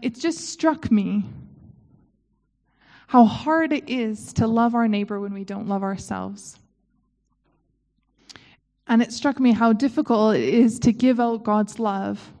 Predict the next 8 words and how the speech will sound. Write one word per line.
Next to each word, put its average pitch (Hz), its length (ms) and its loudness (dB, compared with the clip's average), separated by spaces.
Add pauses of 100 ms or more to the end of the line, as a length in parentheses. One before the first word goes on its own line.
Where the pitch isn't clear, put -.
when 208 200 4
we 208 120 2
don't 226 280 2
know 208 640 6 (380)
his 220 240 -4
love 202 480 -2
within 190 360 -2
us, - 480 -10